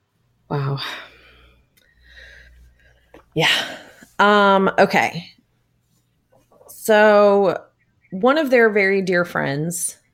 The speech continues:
Speaker 2: Ed and Lorraine's dear friends, was Father Jason Bradford, who was a Catholic exorcist priest. He was a Catholic priest, but he was very well known for performing exorcisms.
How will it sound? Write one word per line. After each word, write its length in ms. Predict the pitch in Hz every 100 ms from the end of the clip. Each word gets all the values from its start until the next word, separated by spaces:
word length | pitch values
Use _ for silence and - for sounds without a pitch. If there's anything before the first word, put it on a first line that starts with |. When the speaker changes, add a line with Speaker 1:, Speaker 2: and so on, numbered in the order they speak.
| _ -
Speaker 2:
Ed 200 | 170 170
and 100 | 175
Lorraine's 420 | 170 170 156 156
dear 200 | 147 143
friends, 360 | - 135 151 -
was 140 | 151
Father 340 | - 170 165
Jason 420 | 160 160 170 196 175
Bradford, 500 | 156 147 151 156 156
who 60 |
was 120 | 156
a 40 | 151
Catholic 500 | - 156 156 180 175
exorcist 600 | 165 - 151 127 139 -
priest. 560 | - 135 131 - - - _
He 80 | -
was 80 | 180
a 40 | 175
Catholic 400 | 208 196 214 -
priest, 360 | 160 143 -
but 100 | -
he 120 | 170
was 140 | 160 151
very 220 | 156 156
well 180 | 151 147
known 200 | 139 135
for 140 | 131
performing 460 | 127 139 139 131 123
exorcisms. 720 | 131 - - 131 104 147